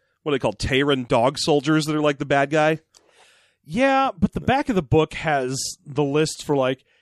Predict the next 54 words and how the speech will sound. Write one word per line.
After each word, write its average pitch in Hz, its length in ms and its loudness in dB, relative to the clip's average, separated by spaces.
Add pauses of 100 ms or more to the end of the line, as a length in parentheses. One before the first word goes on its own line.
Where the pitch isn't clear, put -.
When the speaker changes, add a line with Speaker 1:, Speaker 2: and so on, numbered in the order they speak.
(220)
Speaker 2:
"Here's 226 260 -2
all 175 140 4
the 139 100 0
stats - 480 -4
for 165 240 2
these 165 240 -2
different 180 360 -2
guys," 170 360 4
and 139 200 -4
most 160 320 2
of 190 60 0
the 160 140 0
N 160 140 0
P 165 160 -2
Cs 160 300 -2
are 127 280 2 (440)
way 156 760 0
better 143 380 2
than 131 140 -4
a 123 60 -8
starting 131 380 0
character. 107 420 -6
Like, 147 180 -2
Speaker 1:
Yeah, 95 180 -4
they're 127 200 -6
much, 143 300 -2
Speaker 2:
way 185 200 6
Speaker 1:
much 131 80 2
better. 110 260 -2
Speaker 2:
better. - 120 -16
Speaker 1:
Yeah, 107 220 0 (240)
they 143 100 2
Speaker 2:
You 175 80 4
Speaker 1:
will 185 60 4
Speaker 2:
ha- 190 60 -2
Speaker 1:
fuck - 240 -2
you. 110 160 0 (140)
Speaker 2:
Yeah, 156 160 -4
you 180 140 2
have 196 120 2
aliens 175 480 2
who's 160 180 -2
like, 156 260 2
"Oh, 196 120 4
my 202 180 6
lowest 165 600 2
stat 131 440 -2
is 160 180 0
a 156 80 2
D 151 220 -2
six - 300 -2
plus 143 280 -2
one." 139 220 -2
And 98 120 -14